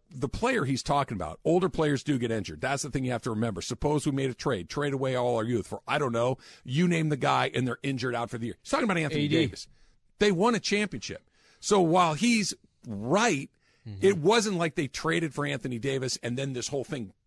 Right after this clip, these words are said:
Speaker 1: collapsed.
Speaker 2: And they were, you
Speaker 1: They
Speaker 2: know.
Speaker 1: won a championship.
Speaker 2: Yeah.
Speaker 1: So I, I, I, I know what he's trying to do. I just think that he skipped over the part where they won a championship.
Speaker 2: Can I tell you the difference? The difference, let's use the Lakers and the Warriors as an example. If this is a boxing match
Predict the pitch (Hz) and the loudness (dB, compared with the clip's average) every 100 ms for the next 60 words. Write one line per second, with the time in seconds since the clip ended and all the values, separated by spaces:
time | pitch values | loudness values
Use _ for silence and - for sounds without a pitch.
0 | _ - 120 101 175 123 135 135 131 135 | _ -6 -4 0 0 0 -2 -2 -2 0
1 | 127 123 120 113 - 160 233 294 240 - | 0 0 0 -2 -8 -4 0 0 -2 -2
2 | 294 370 104 - 78 104 101 _ _ _ | -4 -4 -6 -6 -8 -8 -12 _ _ _
3 | - 220 208 - - 233 180 165 180 165 | 0 2 2 2 -2 0 0 2 0 2
4 | 170 175 226 220 165 - - 156 180 196 | 2 4 4 4 0 -4 -4 -2 0 -2
5 | 143 131 190 208 143 165 - 185 151 165 | -2 2 4 4 0 -2 -2 -2 2 0
6 | 147 - - 175 - - 185 180 185 180 | -2 -10 -6 -2 -2 2 0 4 2 4
7 | 143 - 190 160 143 156 131 151 151 - | 2 2 2 2 0 0 2 2 2 0
8 | - 185 - 123 - 143 147 151 151 123 | -2 -2 -2 -6 -2 0 0 0 -2 -4
9 | 113 113 113 101 113 113 135 120 107 - | -6 -8 -8 -10 -10 -10 -8 -10 -10 -14
10 | - _ 135 - 151 120 120 113 113 107 | -18 _ -6 -2 -2 -2 -2 -4 -6 -6
11 | 101 107 104 101 95 92 90 92 87 85 | -6 -8 -8 -10 -10 -12 -12 -14 -14 -16
12 | 87 _ _ _ _ _ - 123 - 143 | -16 _ _ _ _ _ -10 -8 -4 -4
13 | 135 113 98 113 - 117 110 113 120 - | -2 -4 -4 -6 -6 -12 -10 -8 -10 -12
14 | - | -20